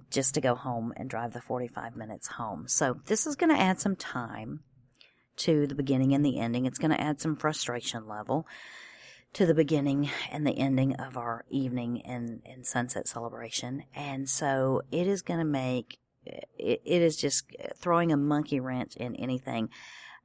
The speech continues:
I'm hoping that it won't kill Mallory Square business. I mean, there is a significant amount of Mallory Square business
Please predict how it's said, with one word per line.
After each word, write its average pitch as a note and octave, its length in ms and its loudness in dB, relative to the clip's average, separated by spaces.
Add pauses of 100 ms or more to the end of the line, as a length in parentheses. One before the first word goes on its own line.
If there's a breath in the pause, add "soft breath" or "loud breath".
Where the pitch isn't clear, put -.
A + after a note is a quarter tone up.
I'm G3+ 160 10
hoping E3+ 500 6
that F#3 140 4
it - 100 4
won't D3 320 2
kill C#3 380 2
Mallory C3 420 2
Square B2+ 300 -2
business. B2 540 0
I E3 40 0
mean, D3+ 160 6
there D3 180 0
is D#3+ 220 2
a E3 60 0
significant C#3 920 0
amount C3+ 600 -4
of D3 100 -10
Mallory C3 440 -4
Square C3 320 -4
business B2+ 600 -2